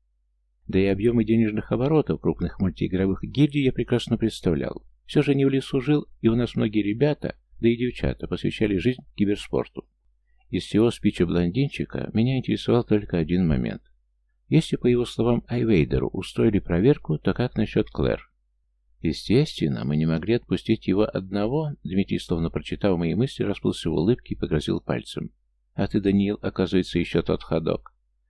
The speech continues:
Похитить сердце у нашей неприступной красавицы дорогого стоит. А ведь она даже мне отказала. Ребята хотели разобраться, но я не позволил. Тане самой решать, с кем дружить. К тому же у небесного дракона всегда найдется место для талантливого штурмовика.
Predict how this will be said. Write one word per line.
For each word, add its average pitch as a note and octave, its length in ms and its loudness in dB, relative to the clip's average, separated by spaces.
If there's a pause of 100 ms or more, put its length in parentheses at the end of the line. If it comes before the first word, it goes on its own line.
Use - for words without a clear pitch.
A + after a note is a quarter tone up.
(140)
Похитить G#2+ 440 0
сердце - 400 0
у - 20 0
нашей A2 240 0
неприступной G#2 560 -2
красавицы A2 580 0
дорогого G2 460 2
стоит. - 460 -4 (880)
А E2 80 2
ведь E2+ 180 4
она F2 140 4
даже E2+ 280 2
мне F#2+ 220 4
отказала. C2 540 -4 (600)
Ребята F2+ 340 2
хотели F#2+ 260 0
разобраться, F#2+ 720 0
но F#2 100 0
я F2+ 160 0
не F2 120 0
позволил. C2 560 -4 (800)
Тане G2 260 2
самой F#2 380 4
решать, F2+ 320 0
с - 80 -12
кем E2+ 200 2
дружить. - 600 -6
К - 60 -20
тому D#3 220 2
же C#3 120 2
у - 20 4
небесного B2 500 0
дракона A2+ 440 0
всегда F#2+ 320 -2
найдется G2 460 0
место F#2+ 280 2
для E2+ 160 -2
талантливого D#2+ 580 0
штурмовика. - 760 -6